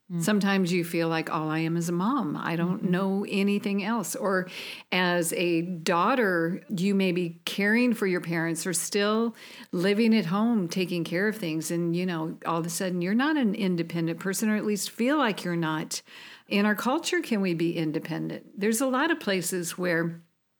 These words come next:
Speaker 2: we need to claim independence.
Speaker 1: Yeah, yeah. I mean, I think even sometimes you can get caught up in,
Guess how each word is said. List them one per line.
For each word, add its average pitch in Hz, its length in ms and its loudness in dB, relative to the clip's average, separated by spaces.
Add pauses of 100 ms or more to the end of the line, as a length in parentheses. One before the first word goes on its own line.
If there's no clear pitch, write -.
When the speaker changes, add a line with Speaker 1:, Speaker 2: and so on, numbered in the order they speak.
(220)
Speaker 2:
we 202 180 4
need 214 200 6
to 214 60 0
claim 214 320 2
independence. 170 800 -6 (680)
Speaker 1:
Yeah, 226 180 0
yeah. 208 200 6
I 180 40 4
mean, 180 140 2
I 180 100 4
think 185 340 0
even 180 520 2 (280)
sometimes 180 460 0
you 175 80 2
can 175 160 0
get 170 140 2
caught 175 240 2
up 175 180 2
in, 170 420 0